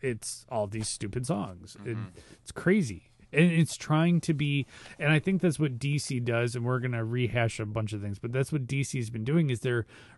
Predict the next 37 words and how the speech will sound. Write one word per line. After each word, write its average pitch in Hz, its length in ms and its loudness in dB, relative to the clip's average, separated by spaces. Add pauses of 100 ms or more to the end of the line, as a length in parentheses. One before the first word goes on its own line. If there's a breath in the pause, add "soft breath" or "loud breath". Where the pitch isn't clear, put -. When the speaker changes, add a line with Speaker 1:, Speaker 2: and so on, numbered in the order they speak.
Speaker 1:
reactive 123 1040 2 (440 soft breath)
to 120 640 2 (680 soft breath)
Marvel 147 560 2 (300)
and 135 100 -2
what 139 100 2
Speaker 2:
Mm-hmm. 143 100 -8
Speaker 1:
Marvel 180 280 0
does. 104 260 -4
I 131 100 -4
know 147 140 4
with 139 180 4
this, 151 220 4
they 139 180 4
wanted 135 380 4
to, 127 540 2
they 117 120 -2
were 104 100 -2
talking 107 260 -4
about, 117 160 -2
"Hey, 131 180 2
maybe 120 260 0
let's 131 200 2
make 131 160 0
it - 80 -10
rated 190 280 2
R 160 280 4
because 123 440 0
Deadpool," 151 500 0
or, 135 100 2 (120)
it, 131 120 0 (220)
yeah, 151 220 8
it 113 60 2
was 120 160 0
Deadpool 143 440 4
did 123 200 2
so 190 200 0
well. 147 500 2